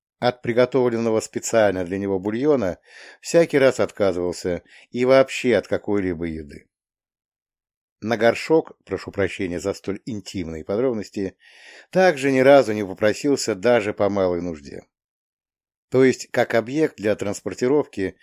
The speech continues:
мой наниматель показал себя с самой лучшей стороны. К встрече с тварями пустоши я был готов. Постоянно контролировал посредством своего дара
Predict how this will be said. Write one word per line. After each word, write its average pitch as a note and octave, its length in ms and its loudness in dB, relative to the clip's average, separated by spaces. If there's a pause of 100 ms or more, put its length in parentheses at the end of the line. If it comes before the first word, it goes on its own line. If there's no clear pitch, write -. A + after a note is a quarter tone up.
(380)
мой D3+ 220 4
наниматель C#3 560 2
показал B2 340 0
себя A#2 240 0
с - 80 -6
самой D3 400 2
лучшей F#2+ 340 -4
стороны. - 500 -18 (3000)
К - 80 -14
встрече E3 480 2
с - 80 -10
тварями B2 500 4
пустоши D#3 540 -4
я A2 240 0
был G2+ 200 -2
готов. F#2 500 -6 (760)
Постоянно C3+ 580 4
контролировал A#2 680 2
посредством G2+ 640 -2
своего G2 300 -4
дара A#2 460 4